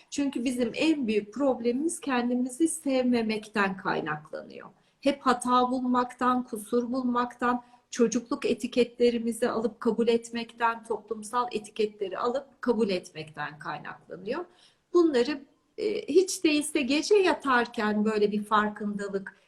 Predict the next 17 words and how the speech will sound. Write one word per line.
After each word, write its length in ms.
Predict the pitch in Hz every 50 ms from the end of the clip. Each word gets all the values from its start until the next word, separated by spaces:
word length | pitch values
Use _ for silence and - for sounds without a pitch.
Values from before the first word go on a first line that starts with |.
| _ _ _
bir 180 | 226 214 220
"Ne 140 | 240 269 294
hissediyorum, 840 | 262 226 - - - 226 208 - 202 202 185 185 190 185 185 190 196
ne 80 | 226
yapıyorumu", 800 | 240 254 247 247 - - 220 208 202 196 208 240 285 320 349 - - - _ _ _ _ -
e, 180 | 175 165 151 143 - - 165 - - _ - - - -
bir 320 | - 196 262 262 254 - 220
yoklamak 680 | 220 247 247 247 - 247 240 226 247 254 247 - 254 208
gerekiyor 540 | 214 233 226 233 220 226 - 233 208 190 175
diye 220 | 226 247 254 214
düşünüyorum. 720 | 214 208 - - 214 196 185 180 165 170 175 226 285 359 - _ _ - - - - - - - - _ _ -
İrade 540 | 262 277 294 349 349 359 359 370 392 381
kapısı, 500 | - 349 311 - - 302 - - - 330 330 349 349 - - -
e, 60 | 226 233 233 233 233 233 233 233 233 240 233 233 - - - -
yine 440 | - 208 220 311 392 370 339 311 294
yaratıcılığımızı, 1500 | 269 277 277 277 285 294 285 - 302 247 - 277 277 269 269 277 277 277 262 262 269 262 247 - - 254 262 269 285 - - _
ifademizi 1120 | 240 240 - - 269 262 262 262 - 214 269 262 247 247 247 226 208 202 226 254 285 320